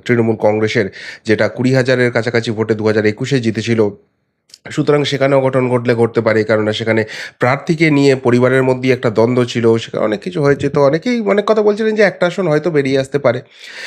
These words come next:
কিন্তু যেদিনকে ভোটের ফলাফল বেরিয়ে, ভোট হয়েছিল, সেদিনকেই আমি বলেছিলাম যে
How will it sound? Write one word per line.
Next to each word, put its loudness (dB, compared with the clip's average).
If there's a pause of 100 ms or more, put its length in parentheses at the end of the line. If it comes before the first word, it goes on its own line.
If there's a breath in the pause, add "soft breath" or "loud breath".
(140 loud breath)
কিন্তু 2
যেদিনকে 4
ভোটের 0
ফলাফল 0
বেরিয়ে, 0 (340)
ভোট 2
হয়েছিল, 0
সেদিনকেই -2
আমি 4
বলেছিলাম 2
যে 0